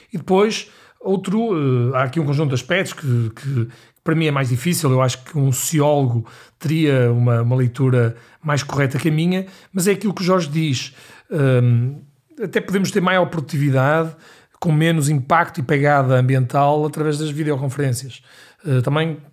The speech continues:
todos os dias há videoconferências, todos os dias eu percebo que consigo ficar uma manhã em casa a fazer orientações, por exemplo, de doutoramento e de mestrado,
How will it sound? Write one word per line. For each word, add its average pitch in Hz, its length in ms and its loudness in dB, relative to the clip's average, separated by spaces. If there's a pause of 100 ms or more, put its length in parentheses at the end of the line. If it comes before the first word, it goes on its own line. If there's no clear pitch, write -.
todos 170 300 2
os 131 40 -4
dias 147 320 0
há 135 80 2
videoconferências, 135 840 -2
todos 156 340 -4
os 139 140 -4
dias 165 380 -2 (320)
eu 170 120 0
percebo 170 380 -2
que - 60 -10
consigo 160 500 -2
ficar 151 340 -2
uma 147 120 -2
manhã 143 560 0 (340)
em 151 160 -2
casa 120 640 0 (240)
a - 40 -20
fazer 151 280 0
orientações, 143 560 0
por 131 160 -4
exemplo, 135 200 2
de 120 40 -2
doutoramento 131 500 0
e 120 40 0
de 113 40 2
mestrado, 147 540 -2